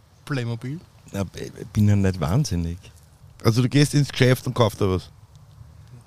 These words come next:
Speaker 2: Nein, ich kauf mir überhaupt nichts.
Speaker 3: Ja. Bist du mit deiner, ist deine Schwester mal mit dir shoppen gegangen, damals, Quant?
Speaker 1: Boah, ich hab's gefunden.
Speaker 2: Nein, aber meine Schwester geht ganz gern, glaube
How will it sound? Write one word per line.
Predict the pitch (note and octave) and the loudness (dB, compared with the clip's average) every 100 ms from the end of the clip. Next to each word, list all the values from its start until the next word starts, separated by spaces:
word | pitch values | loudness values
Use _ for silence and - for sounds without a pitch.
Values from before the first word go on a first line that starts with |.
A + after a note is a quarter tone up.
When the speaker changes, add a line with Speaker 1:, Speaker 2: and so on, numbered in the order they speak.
| - | -8
Speaker 2:
Nein, | F2+ G#2+ | 2 2
ich | F#2+ | 4
kauf | A#2 - | 2 2
mir | A#2 | 2
überhaupt | G2+ G2 G#2+ - | 2 0 -4 -6
nichts. | E2+ - - - - - - - - | -10 -10 -20 -20 -20 -20 -20 -12 0
Speaker 3:
Ja. | G#2+ - - - - - | 2 2 -8 -20 -20 0
Bist | C3 B2+ | 2 4
du | D#3 | 4
mit | D#3+ D#3+ | 4 6
deiner, | D#3+ F#3 - | 6 6 4
ist | C#3 | 4
deine | D#3 F3 | 4 4
Schwester | C#3+ C#3+ - D#3 | 4 2 6 4
mal | |
mit | D3 C#3+ - | 4 0 2
dir | D#3 E3+ E3 | 4 4 4
shoppen | - B2 - A2 | 2 2 2 0
gegangen, | G2 G2+ D3 F3 | 2 2 2 2
damals, | A2 F#2+ A2 D#3 E3 - | 0 2 2 2 -2 -2
Quant? | A#2 G2 E3 - - _ - | 0 2 0 -4 -20 _ -20
Speaker 1:
Boah, | |
ich | - | -20
hab's | - - | -20 -18
gefunden. | - | -2
Speaker 2:
Nein, | A#2 F3 F#3 | 2 4 4
aber | D#3 D3+ | 2 2
meine | C#3+ C#3 F#3 F3 | 2 0 0 -2
Schwester | D3+ D#3 - E3 | -2 -2 -4 -8
geht | D#3 D3 - | -6 -8 -6
ganz | D3+ D3 - | -4 -4 -6
gern, | A#2 B2+ A#2+ F2+ | -6 -4 -4 -8
glaube | E2 E2+ F2+ F2 | -8 -6 -6 -8